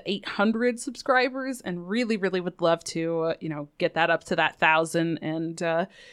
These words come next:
get those watch hours to be able to hit partner on YouTube and,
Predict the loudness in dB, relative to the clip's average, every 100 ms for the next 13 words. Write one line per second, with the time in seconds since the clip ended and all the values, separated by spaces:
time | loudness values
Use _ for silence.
0 | -20 _ 0 4 4 4 2 4 2 2
1 | 0 -4 -2 -2 0 -4 -4 -4 -2 -4
2 | -4 -6 -6 -6 -2 -2 -2 -4 -2 -2
3 | -2 -2 -4 -6 -6 -4 -4 -4 -6 -6